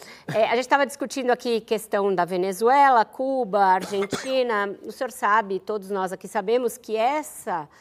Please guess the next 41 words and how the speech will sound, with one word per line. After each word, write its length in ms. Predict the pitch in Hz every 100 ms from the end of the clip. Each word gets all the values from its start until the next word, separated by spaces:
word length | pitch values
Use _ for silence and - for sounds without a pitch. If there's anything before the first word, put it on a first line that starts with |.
| _ _ -
ideologização 1160 | 247 247 240 226 220 196 180 185 175 - 247 233
do 60 |
papel 280 | 202 180 190
do 120 | 180
B 100 | 180 185
N 140 | 180
D 80 | 175
E 40 | 190
S 240 | 226 -
foi 240 | - 214
muito 380 | 214 214 262 262
forte 540 | - 208 202 - - -
do 140 | 180
bolsonarismo. 840 | 190 190 196 208 196 180 156 147 143
Foi 300 | - 202 214
uma 140 | 202
arma 360 | 196 226 214 202
que 140 | 202
o 20 |
Bolsonaro 640 | 185 190 - 190 185 185 - _ _ _
usou 240 | 196 190 254
pra 160 | 254
se 140 | 220 226
eleger 480 | 185 180 196 240 247 - _ -
e 80 | 196
aquela 260 | 214 226
história 320 | 214 233 208
de 80 | 190
caixa 320 | - 208 220
preta 320 | - 208 214 208
do 100 | 190
B 120 | 196
N 120 | 190 185
D 100 | 190
E 40 |
S 240 | 214 214
ele 100 | 233
usou 260 | 202 175 208
à 120 | 214
larga 440 | 190 190 190 170 170
ali 280 | 175 185